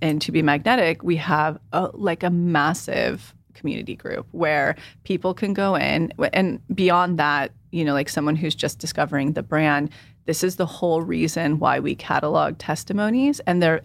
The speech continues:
extremely in-depth ones of what workshop I did, what, what test I passed, my expanders, how I found them, wh-, how the unblocking I did, et cetera, until I manifested. We have thousands of those on our website just for free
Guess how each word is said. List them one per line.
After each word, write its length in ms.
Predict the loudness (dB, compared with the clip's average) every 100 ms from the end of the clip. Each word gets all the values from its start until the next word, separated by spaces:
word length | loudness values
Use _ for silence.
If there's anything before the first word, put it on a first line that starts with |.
| -6
extremely 1040 | -4 -4 -4 -6 -4 2 4 4 2 0
in-depth 520 | 0 2 2 0 -2 -2
ones 320 | -2 0 -2 0
of 200 | 0 -2 -16 -20 _
what 180 | 0 0
workshop 400 | 0 0 0 0
I 100 | -2
did, 400 | 2 2 2 0 0
what, 280 | 2 2
what 200 | 2 0
test 300 | 2 -2 0
I 100 | -2 -2
passed, 460 | 0 0 0 -2
my 220 | 0 0
expanders, 460 | -2 -2 0 0 -2
how 160 | 0 0
I 100 | 0
found 340 | -2 -2 0
them, 240 | 0 0 -4 -12 -20 _
wh-, 120 | -4 0
how 120 | 0
the 120 | 0
unblocking 580 | 0 2 2 2 0 0
I 100 | 0
did, 200 | 0 -2
et 100 | -2
cetera, 380 | -2 0 2 2
until 240 | 0 -2
I 40 |
manifested. 520 | 0 0 0 -2 -2 -2
We 80 |
have 160 | -2 -2 -6
thousands 460 | 0 0 0 -6 -6
of 120 | -6
those 220 | -4 -2
on 120 | -2
our 100 | 0
website 460 | 0 0 -2 -6 -4
just 200 | -6 -6
for 220 | -6 -6
free 420 | -4 -2 0 0